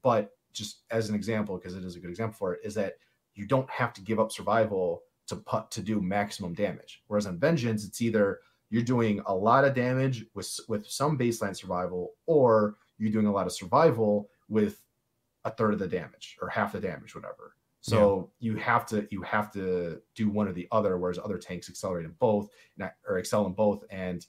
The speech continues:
Speaker 1: I think, and that's one of the main issues that's actually hurting us right now. So it,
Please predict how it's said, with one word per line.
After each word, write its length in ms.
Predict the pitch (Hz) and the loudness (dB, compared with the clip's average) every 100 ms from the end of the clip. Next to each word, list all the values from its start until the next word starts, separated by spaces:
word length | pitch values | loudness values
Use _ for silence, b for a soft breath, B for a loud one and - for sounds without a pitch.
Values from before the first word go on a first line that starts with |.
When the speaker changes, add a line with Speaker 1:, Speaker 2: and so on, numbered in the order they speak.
| _ _ | _ _
Speaker 1:
I 60 | - | -8
think, 220 | 123 117 | -8 -2
and 80 | 107 | 0
that's 200 | 110 110 | 0 0
one 160 | 107 | -2
of 60 | 104 | 0
the 60 | 95 | 0
main 240 | 92 87 | -4 -4
issues 400 | 117 - 101 85 | -6 -6 -6 -6
that's 480 | 95 90 - - - | -4 -4 -6 -12 -12
actually 240 | 95 95 90 | -10 -8 0
hurting 280 | 135 123 92 | 0 2 -2
us 100 | 87 | -8
right 140 | 78 | -12
now. 200 | 71 62 | -12 -12
So 280 | - 101 - | -6 -6 -4
it, 200 | - - | -10 -10